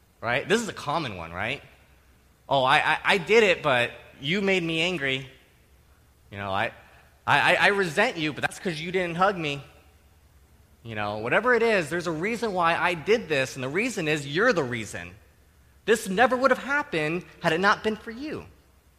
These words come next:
That's blame shifting. That's not what repentance is. Repentance doesn't point to the sins of other people. You ever see this where it's like, you know, you get called out for something and you go,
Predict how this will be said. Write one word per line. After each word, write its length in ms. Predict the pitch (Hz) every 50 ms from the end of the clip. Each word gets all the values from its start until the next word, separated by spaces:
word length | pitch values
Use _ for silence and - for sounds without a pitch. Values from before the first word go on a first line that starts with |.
| _ _ _ _ _ _ _ -
That's 120 | 233 - -
blame 260 | - 165 165 180 180
shifting. 320 | 165 - 127 - - 113 127
That's 200 | 170 185 - -
not 140 | 196 -
what 140 | 156 135 -
repentance 600 | 120 113 104 - 120 117 117 - 120 101 - -
is. 300 | 117 107 98 90 - - - _ - - - - - _
Repentance 720 | - 127 - - 180 220 269 - - 196 160 147 143 - -
doesn't 500 | 131 143 160 170 - 226 175 - - -
point 440 | - - 165 160 156 143 131 - - - - _ _ _ _ _ _ _ _ _ _ - -
to 80 | 147
the 100 | 127 131
sins 420 | 131 - - - 165 151 151 143 120
of 140 | 127 107 -
other 200 | 120 123 120 113
people. 440 | - - - 110 - - 87 76 69 - - _ _ _ _ _ _ _ _ _ _ _ _ _ _ _ _ _ _ _ _ _ _ _ _ _ _ _ -
You 80 | 131
ever 100 | 165 170
see 220 | 151 - - 147 143
this 260 | 135 151 156 151 -
where 80 | 139 117
it's 160 | 113 - -
like, 240 | 131 117 110 107 - - - - _ _ _ _ _ _ _ _ _ _ _ _ _ _
you 80 | - 120
know, 80 | 123
you 160 | 127 127 147 156
get 180 | 160 147 - -
called 300 | - - 151 143 131 131
out 240 | 120 131 135 -
for 100 | - 143
something 400 | - - - 147 143 - 160 139
and 120 | 120 120 117
you 80 | 131
go, 320 | 131 135 123 113 104 98